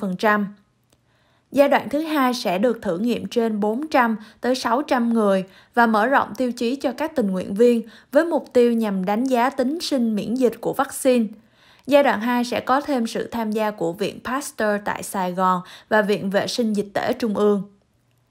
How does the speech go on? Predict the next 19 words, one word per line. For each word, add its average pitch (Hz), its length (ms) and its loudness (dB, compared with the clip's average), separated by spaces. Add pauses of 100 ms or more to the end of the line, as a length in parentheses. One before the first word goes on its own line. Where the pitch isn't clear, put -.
(340)
Giai 233 200 4
đoạn 196 200 0
ba 214 220 2
sẽ 226 160 -2
được 233 220 0
thử 190 140 0
nghiệm 226 340 -2
để 170 180 0
đánh 220 240 0
giá 240 260 0
tính 269 280 0
sinh 233 320 2
miễn 214 220 -2
dịch 233 260 4 (260)
và 220 200 6
hiệu 214 220 2
lực 196 240 2
của 208 140 -2
vaccine. 247 480 4